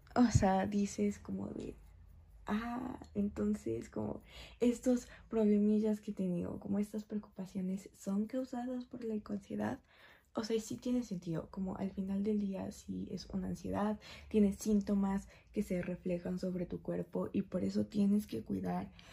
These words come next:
mucho de tu cuerpo. Y también es muy importante que re-, recordar que no estamos soles. Y pues para muchos activistas es súper común llegar a sentirse así y pues no tenemos que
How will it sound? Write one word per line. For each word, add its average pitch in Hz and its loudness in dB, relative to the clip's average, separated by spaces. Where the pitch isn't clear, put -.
mucho 196 4
de 208 8
tu 196 -4
cuerpo. 202 0
Y 233 0
también 247 0
es 277 0
muy 247 2
importante 208 -2
que 202 -2
re-, 190 -4
recordar 185 -2
que 202 0
no 196 2
estamos 190 -2
soles. - -4
Y 214 2
pues 202 2
para 196 6
muchos 208 2
activistas 208 0
es 202 -2
súper 254 0
común 180 0
llegar 185 -4
a 180 -4
sentirse 175 -6
así 175 -4
y 202 4
pues 196 -2
no 208 8
tenemos 220 -2
que 202 4